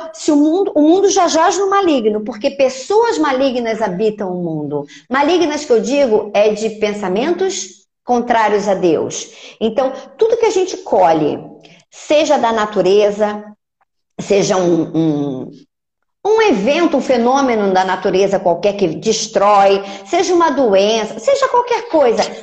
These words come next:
tudo é fruto da maldade do homem. Então, como o mundo jaz no maligno,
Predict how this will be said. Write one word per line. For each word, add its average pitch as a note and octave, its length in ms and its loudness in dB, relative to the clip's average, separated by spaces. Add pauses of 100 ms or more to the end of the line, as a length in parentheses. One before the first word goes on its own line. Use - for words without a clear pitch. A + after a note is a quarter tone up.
(140)
tudo C4+ 240 2
é F4+ 100 2
fruto C4 340 -2
da C4+ 120 0
maldade G#3+ 520 0
do D4 200 -2
homem. F3+ 460 0 (220)
Então, - 440 -2
como A4+ 480 4
o C4+ 60 4
mundo C4+ 460 4
jaz A3 500 -2
no A#3 140 -4
maligno, G#3+ 760 0